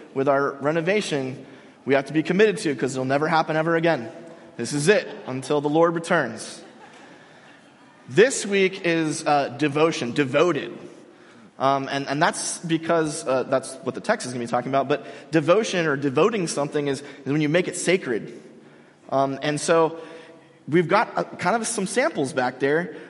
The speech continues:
um, of a whole color scheme. And I just wanna narrate really quickly what, um, happened. So we, I, I, I had that pew thing out there, and I asked you to take a look, see what you thought. We got a lot of feedback.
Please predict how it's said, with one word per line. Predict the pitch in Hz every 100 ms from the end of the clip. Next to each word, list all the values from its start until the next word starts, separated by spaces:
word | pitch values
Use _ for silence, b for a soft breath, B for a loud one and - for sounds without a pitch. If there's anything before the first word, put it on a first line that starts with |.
| B
um, | 151 151 147
of | 143
a | 139
whole | - - 208 240
color | 233 208 190
scheme. | 170 - 127
And |
I | 139
just | 147 175
wanna | 208 175
narrate | 170 165 165
really | 135 135 180 226 226
quickly | 220 190 - 151 165 - B B
what, | 135 165 190
um, | 170 151 139 123
happened. | - 170 - - 85
So | - 156 147 B B B
we, | 139 180 185 170 - - 160 151 156
I, | 143 - 147
I, | 131 -
I | 147 143 -
had | 220 240
that | - -
pew | 208 190 165 165
thing | 160 - 151 143
out | 135 127
there, | 135 135
and | 135 139 127
I | 135
asked | 147 165 -
you | 147
to |
take | 143 170 160
a |
look, | 156 170 170 - - B B
see | - -
what | 160
you | 151
thought. | 147 175 165 -
We | 139
got | 160
a | 160
lot | 175
of | 185
feedback. | 208 185 147 151